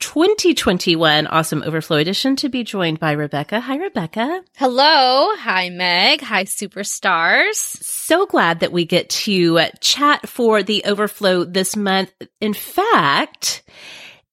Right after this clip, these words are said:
Speaker 1: if you have signed up for Superstar Texting, which is our brand new and one of my very favorite perks for Patreon, then you might have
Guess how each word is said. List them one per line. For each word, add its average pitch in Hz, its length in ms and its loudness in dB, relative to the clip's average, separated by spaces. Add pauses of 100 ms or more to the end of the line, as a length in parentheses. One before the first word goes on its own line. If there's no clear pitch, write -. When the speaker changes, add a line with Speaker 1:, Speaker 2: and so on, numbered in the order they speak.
(240)
Speaker 1:
if 403 300 2
you 359 100 4
have 285 220 2
signed 233 340 0
up 208 160 0
for 180 300 0 (240)
Superstar 190 1300 0
Texting, 202 1000 -2 (140)
which - 180 -4
is 185 220 2
our 170 260 4
brand 233 560 2
new 165 320 2
and 175 140 0
one 190 140 0
of 165 40 -2
my 185 200 0
very 180 260 0
favorite 151 420 -4
perks - 460 -2 (300)
for 190 160 -2
Patreon, 170 800 0 (220)
then 247 160 4
you 302 120 6
might 320 280 4
have 240 320 -2